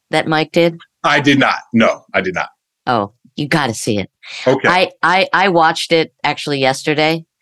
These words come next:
Speaker 1: and it really amazed me that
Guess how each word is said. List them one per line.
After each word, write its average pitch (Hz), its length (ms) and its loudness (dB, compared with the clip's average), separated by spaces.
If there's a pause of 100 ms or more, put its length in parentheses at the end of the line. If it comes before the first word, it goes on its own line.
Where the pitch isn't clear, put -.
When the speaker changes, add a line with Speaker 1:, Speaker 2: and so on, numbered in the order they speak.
(480)
Speaker 1:
and 143 340 0 (200)
it 190 180 0
really 202 760 0
amazed 180 560 0
me 139 440 -2
that 135 320 0